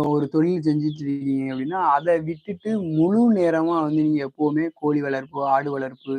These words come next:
அந்த மாதிரி இதுல வந்து நீங்க இறங்கவே கூடாது. இதை வந்து ஒரு பகுதி நேரமா தான் நீங்க வச்சுக்கணுமே தவிர, முழு நேரமா நீங்க வந்து எப்ப இறங்கலாம் அப்படின்னு சொல்லி பாத்தீங்க அப்படின்னா, பெரிய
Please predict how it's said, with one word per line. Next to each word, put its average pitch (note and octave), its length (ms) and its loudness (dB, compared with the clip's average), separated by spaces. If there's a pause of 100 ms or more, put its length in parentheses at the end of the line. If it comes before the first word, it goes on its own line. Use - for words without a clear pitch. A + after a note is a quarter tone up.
(200)
அந்த C#3 220 -8
மாதிரி D3 260 -2
இதுல C#3 200 -2
வந்து D3+ 180 -2
நீங்க C3+ 240 -6
இறங்கவே C#3+ 400 -4
கூடாது. C3 260 -6 (540)
இதை C3+ 160 -2
வந்து D#3+ 220 0
ஒரு E3 140 2 (120)
பகுதி F3+ 580 2
நேரமா E3+ 480 2
தான் F3 200 -2
நீங்க D#3 180 0
வச்சுக்கணுமே C3+ 640 -6
தவிர, C3 380 -6
முழு D#3 300 0 (100)
நேரமா D#3+ 420 0
நீங்க D3 240 0
வந்து D3 300 -4 (440)
எப்ப E3 280 2
இறங்கலாம் D#3 480 4
அப்படின்னு C3+ 260 -4
சொல்லி C#3 160 -2
பாத்தீங்க C3+ 320 -6
அப்படின்னா, C#3+ 280 -6
பெரிய F3 340 0